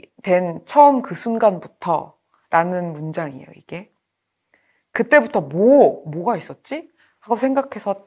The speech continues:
그 다음 문장을 보니까, Il mio nascosto fuoco mi conosceste in sen 이 있어요. 자, 여기서,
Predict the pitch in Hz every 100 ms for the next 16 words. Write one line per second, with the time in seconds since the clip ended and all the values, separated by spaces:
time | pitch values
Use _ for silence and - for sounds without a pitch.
0 | _ - - 160 151 170 190 196 180 -
1 | 147 - - 165 214 302 _ _ _ _
2 | _ _ - 214 233 269 262 220 196 -
3 | 202 202 - 214 202 - 208 202 262 302
4 | - _ _ _ _ _ _ _ _ 202
5 | 202 190 180 - 208 - - 196 175 165
6 | - 151 143 165 _ _ _ - 156 -
7 | - 147 147 _ _ _ _ _ _ -
8 | - - _ _ _ _ _ _ _ _
9 | _ _ 175 180 190 220 269 165 - _